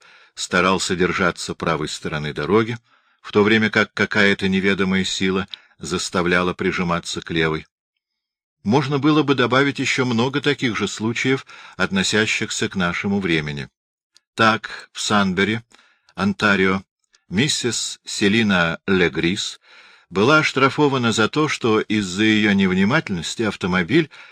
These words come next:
который она вела, врезался в другой, что повлекло за собой смерть человека. Местная газета Recorder and Times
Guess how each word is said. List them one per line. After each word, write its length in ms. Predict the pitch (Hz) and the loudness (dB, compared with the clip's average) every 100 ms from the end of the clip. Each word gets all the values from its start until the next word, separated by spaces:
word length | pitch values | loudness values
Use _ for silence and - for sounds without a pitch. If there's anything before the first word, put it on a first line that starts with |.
| _ | _
который 420 | - 92 95 90 | -4 -2 2 2
она 180 | 85 82 | 2 0
вела, 380 | 78 82 78 67 - _ _ _ _ | 0 -2 -2 -6 -10 _ _ _ _
врезался 640 | 90 113 143 147 139 151 | 4 4 6 2 0 -2
в 60 | 139 | 0
другой, 520 | 156 165 123 85 69 - _ | 2 2 2 2 0 -12 _
что 280 | - - 131 | -6 -2 0
повлекло 500 | 139 123 117 123 127 | 0 0 0 -2 -2
за 120 | 113 | -4
собой 480 | - 98 107 104 - _ | -4 0 2 2 -2 _
смерть 580 | - - 92 90 82 - - | -10 -6 0 0 0 -8 -8
человека. 640 | - 85 82 65 64 - _ _ _ _ _ _ _ _ _ _ _ _ _ _ _ | -6 -4 -4 -6 -12 -20 _ _ _ _ _ _ _ _ _ _ _ _ _ _ _
Местная 460 | 120 156 - 135 | 0 0 2 0
газета 720 | 123 123 113 131 123 110 104 90 - - _ | 4 2 4 2 4 4 4 0 -14 -20 _
Recorder 880 | 110 110 131 120 104 95 76 85 82 - | 2 6 6 2 0 -2 0 0 0 -2
and 300 | 101 98 80 - | -2 0 -2 -2
Times 560 | 101 95 117 131 - | 2 2 2 -2 -8